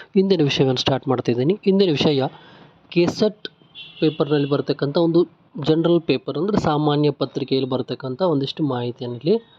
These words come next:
ಹಂಚ್ಕೊಂಡಿದ್ದೀನಿ. ಅದರಲ್ಲಿ ಬರ್ತಕ್ಕಂಥ ಪ್ರಥಮ ಯೂನಿಟ್ ಅಂದ್ರೆ ಒಂದನೇ ಘಟಕ ಟೀಚಿಂಗ್ ಆಪ್ಟಿಟ್ಯೂಡ್ ಅಂದ್ರೆ ಬೋಧನಾ ಸಾಮರ್ಥ್ಯದಲ್ಲಿ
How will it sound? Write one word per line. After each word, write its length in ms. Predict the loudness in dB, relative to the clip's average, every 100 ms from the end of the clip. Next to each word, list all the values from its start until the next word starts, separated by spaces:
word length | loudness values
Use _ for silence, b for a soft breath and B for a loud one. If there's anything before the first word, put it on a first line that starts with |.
| b -10
ಹಂಚ್ಕೊಂಡಿದ್ದೀನಿ. 720 | -8 -6 -6 -4 -4 -2 -2 -2 B B B
ಅದರಲ್ಲಿ 300 | -2 2 2
ಬರ್ತಕ್ಕಂಥ 600 | 2 0 0 0 0 2
ಪ್ರಥಮ 500 | 0 0 -2 2 2
ಯೂನಿಟ್ 280 | 4 2 -2
ಅಂದ್ರೆ 220 | -4 0
ಒಂದನೇ 360 | 2 2 2 0
ಘಟಕ 500 | -2 -2 0 -2 -4 _ _
ಟೀಚಿಂಗ್ 460 | -12 -10 -4 -4 -4 -6
ಆಪ್ಟಿಟ್ಯೂಡ್ 540 | -8 -8 -4 -2 -2 -4 -6
ಅಂದ್ರೆ 220 | -4 0
ಬೋಧನಾ 360 | 0 2 2
ಸಾಮರ್ಥ್ಯದಲ್ಲಿ 840 | 0 0 0 0 -2 -4 0 2